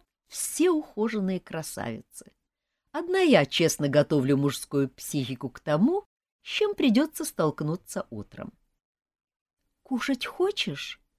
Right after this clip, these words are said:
нежно поинтересовалась я, стараясь придать своему голосу все оттенки заботы.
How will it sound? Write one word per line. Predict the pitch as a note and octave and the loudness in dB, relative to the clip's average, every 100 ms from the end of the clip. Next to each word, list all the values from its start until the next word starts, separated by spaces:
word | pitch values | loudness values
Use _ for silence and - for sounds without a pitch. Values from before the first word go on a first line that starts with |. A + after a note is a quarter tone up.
| _ _ _ _ | _ _ _ _
нежно | C#3 C#3 A2+ B2+ | -2 0 0 -2
поинтересовалась | - B2+ B2 B2+ B2+ D3 C#3 B3+ B3+ D#3 - | -2 -4 -4 -4 -4 -4 -4 -2 -4 -6 -8
я, | A2 A#2+ _ _ _ | -8 -8 _ _ _
стараясь | - D4+ E4+ F4+ - | -8 -2 0 0 -2
придать | - A3+ A3 A3 | 2 6 6 6
своему | - F#3 E3 D3+ | 4 2 4 2
голосу | C3+ A#3 C#4+ B3+ A3+ - | 0 0 2 0 -4 -6
все | - - G3 | -8 0 0
оттенки | G#3+ - C3 C3+ - | 0 -4 -6 -6 -8
заботы. | B2 C3 F#2 G2+ - - | -8 -6 -6 -8 -14 -20